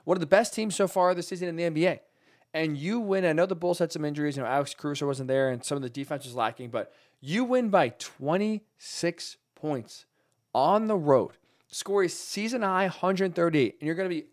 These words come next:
okay with just, "Yeah, you know, okay, Kyrie, home game, you gotta sit out." Playoff time, game five, it's okay, you're sitting out, no big deal, we'll still try to win this one out you.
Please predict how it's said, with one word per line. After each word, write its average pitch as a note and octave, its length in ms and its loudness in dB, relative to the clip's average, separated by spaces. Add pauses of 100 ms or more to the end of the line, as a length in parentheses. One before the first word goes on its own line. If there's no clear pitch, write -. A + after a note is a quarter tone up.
(100)
okay E3+ 420 -2
with D3 200 -6
just, D3+ 320 -12 (460)
"Yeah, F#3+ 180 -4
you F3+ 100 -4
know, E3 200 2
okay, E3 200 -2
Kyrie, C#3+ 380 -2 (240)
home F3 180 2
game, D3+ 180 0
you C3+ 40 -10
gotta D3 160 2
sit C#3+ 140 -6
out." A2+ 280 -4 (260)
Playoff G#3 280 6
time, D3+ 320 2 (720)
game F#3+ 180 4
five, F#3 360 4 (540)
it's G3 160 -4
okay, E3+ 240 4
you're D3+ 140 4
sitting C#3 240 0
out, C3 260 4
no F3 160 6
big D#3 200 0
deal, C3+ 180 4
we'll C3+ 100 2
still C#3 200 -2
try C#3 140 0
to B2+ 60 0
win B2+ 120 -2
this A#2+ 100 -12
one B2+ 100 -8
out G#2 200 -8
you. G2+ 80 -18